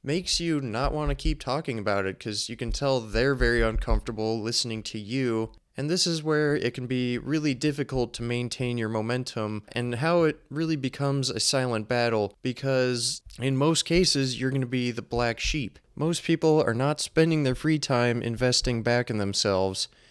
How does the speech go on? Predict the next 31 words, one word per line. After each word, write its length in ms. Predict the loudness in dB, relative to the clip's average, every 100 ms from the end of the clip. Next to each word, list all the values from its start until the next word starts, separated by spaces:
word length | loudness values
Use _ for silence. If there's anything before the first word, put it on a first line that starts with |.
| _ _ -4
and 240 | -2 0
when 160 | 0 4
they 160 | 2
hear 400 | 2 4 4 6
that 220 | 4 2
you're 160 | 2 2
doing 240 | 2 2
something 320 | 2 -2 -2 -2
to 60 |
better 240 | 0 2 4
yourself, 680 | 2 2 2 4 2 0
whereas 420 | -2 0 0 -2
they 240 | 0 2 4
were 240 | 4 2
just 240 | 0 -6 -2
following 440 | 2 2 2 0
the 60 | -2
typical 380 | -2 0 -2
path, 500 | 0 0 2 2 0 -12 _
giving 260 | 0 2 4
into 220 | 2 2
that 280 | 4 4 4
social 380 | 2 2 2 0
media 260 | 0 0
influence, 840 | 0 -2 0 2 2 0 -2 -4 -4
uh, 180 | -4 -4
just 200 | -4 -4
giving 280 | -2 0 2
into 160 | 2 2
that 160 | 0
comfort. 580 | 2 -2 0 -2 -2